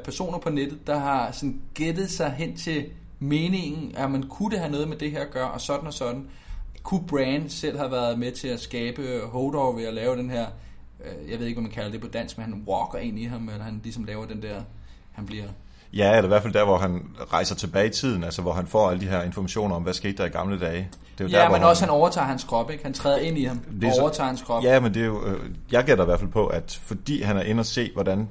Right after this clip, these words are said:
Speaker 2: hvad skete der i gamle dage,
Speaker 1: Mm.
Speaker 2: at han påvirker, øh, den her lidt tykke fyr, øh, på det tidspunkt, og egentlig fjerner et eller andet, gør vel et eller andet ved hjernen, jeg ved ikke præcis, hvad, øh, hvad sådan noget hedder,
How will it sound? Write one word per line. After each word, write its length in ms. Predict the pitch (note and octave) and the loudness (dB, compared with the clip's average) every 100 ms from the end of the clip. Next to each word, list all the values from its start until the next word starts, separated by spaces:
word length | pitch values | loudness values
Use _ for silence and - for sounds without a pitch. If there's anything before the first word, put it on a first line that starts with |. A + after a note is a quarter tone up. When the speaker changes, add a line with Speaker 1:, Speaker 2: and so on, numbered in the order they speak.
| - | -2
Speaker 2:
hvad 100 | G2+ | -2
skete 220 | - G#2 | 0 -2
der 120 | F#2+ | -2
i 60 | E2 | -2
gamle 280 | D#2+ F#2+ F#2 | -2 0 0
dage, 320 | E2 F2 F#2 - | 0 -2 -6 -8
Speaker 1:
Mm. 240 | B2 C3 C3+ - | -8 -8 -8 -2
Speaker 2:
at 220 | F#2+ F2+ | -2 0
han 180 | G#2 F2+ | 0 0
påvirker, 760 | G2+ G#2 A2+ F2+ F2 E2 - - | 2 2 2 2 2 0 -4 -6
øh, 280 | F2 E2 D#2+ - - - - - - F2+ | -4 -2 -6 -10 -16 -16 -16 -14 -10 -4
den 140 | F#2 | 0
her 240 | F#2 E2 E2 | 2 0 0
lidt 160 | F#2+ | -2
tykke 260 | - G#2+ G#2 | -2 -2 -2
fyr, 280 | - G#2+ E2 - - - - - | -2 -2 -2 -8 -16 -16 -16 -2
øh, 300 | F#2+ E2 E2 F2+ - - - | 0 0 0 -6 -10 -18 -6
på 60 | A2 | 0
det 140 | C3 C#3 | 0 0
tidspunkt, 680 | G#2 - F2 D#2+ - - - - - - - - | -4 0 -2 -2 -10 -12 -16 -16 -18 -20 -18 -2
og 380 | G2+ F2 F2+ | 2 2 2
egentlig 220 | G2+ F#2 F2+ | 2 0 2
fjerner 320 | G2 F#2 F2+ | 2 4 4
et 40 | |
eller 140 | F2 E2+ | 2 0
andet, 240 | E2 F2 | 0 4
gør 120 | G#2 | 6
vel 100 | F2+ | 6
et 40 | F2+ | 4
eller 120 | F2 | 4
andet 100 | D#2+ | 2
ved 80 | D#2+ | -2
hjernen, 260 | D#2+ E2 | -2 -2
jeg 100 | E2+ | -2
ved 60 | D#2 | -4
ikke 100 | D#2+ | -6
præcis, 240 | E2 E2 | -8 -6
hvad, 300 | E2+ E2 E2 F2 | -4 -4 -2 -2
øh, 100 | F2+ | -4
hvad 100 | - | -4
sådan 140 | F2 F2+ | -2 -2
noget 140 | E2 | 0
hedder, 160 | F#2 | 0